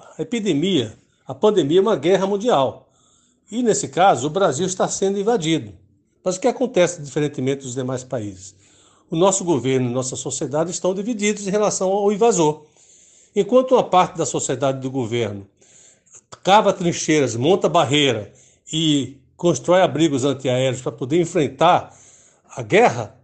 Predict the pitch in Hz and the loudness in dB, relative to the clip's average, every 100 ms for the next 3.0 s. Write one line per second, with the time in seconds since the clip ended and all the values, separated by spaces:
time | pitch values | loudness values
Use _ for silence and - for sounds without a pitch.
0 | _ _ _ _ _ - 240 214 247 233 | _ _ _ _ _ -6 -4 -2 0 0
1 | 240 175 165 156 175 190 226 202 170 143 | 0 2 2 2 4 4 4 2 2 0
2 | 127 139 131 156 185 180 180 208 247 | 0 -8 -6 -4 -4 0 2 2 0